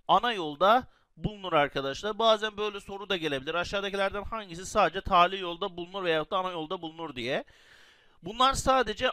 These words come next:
ana yolda bulunur, tali yolda bulunanlar, yani sadece tali yolda bulunan tabelalar, ters üçgen şeklinde ortası boş olan, e, yol ver levhası.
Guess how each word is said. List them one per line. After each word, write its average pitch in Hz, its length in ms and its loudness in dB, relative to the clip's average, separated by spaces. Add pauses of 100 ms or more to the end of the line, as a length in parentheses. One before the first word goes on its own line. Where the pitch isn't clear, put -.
ana 196 200 6
yolda 233 340 -2
bulunur, 226 300 -8
tali 220 520 6
yolda 208 360 -4
bulunanlar, 160 600 0
yani 196 220 0
sadece 220 500 -2
tali 190 360 -2
yolda 175 300 -6
bulunan 139 240 -8
tabelalar, 139 580 0 (380)
ters 247 440 2
üçgen 233 440 -8
şeklinde 147 800 -2
ortası 208 580 -4
boş 220 220 -8
olan, 175 380 4 (300)
e, 127 80 -6
yol 175 480 -2
ver 135 200 2
levhası. 120 720 -4